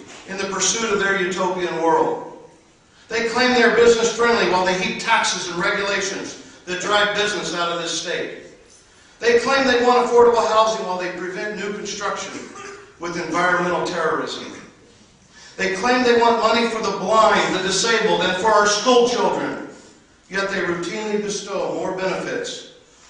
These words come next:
on public employees that are draining our coffers. Unfortunately,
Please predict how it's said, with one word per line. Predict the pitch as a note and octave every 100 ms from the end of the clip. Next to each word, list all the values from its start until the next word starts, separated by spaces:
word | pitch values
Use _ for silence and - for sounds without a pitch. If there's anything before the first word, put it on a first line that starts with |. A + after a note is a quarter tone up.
| _
on | C#3+ C#3+
public | F3+ F3 F3 F3
employees | E3+ E3+ D#3+ D#3 D3 C#3+
that | D3
are | C#3+
draining | D#3 D#3+ D#3+ D3
our | C#3 C3+
coffers. | C#3+ B2+ A#2+ A#2+ - - - - _ _ _ _ _ _ _ _ - -
Unfortunately, | E3+ F3 G3+ A3 - A#3 A#3+ B3+ C4+ -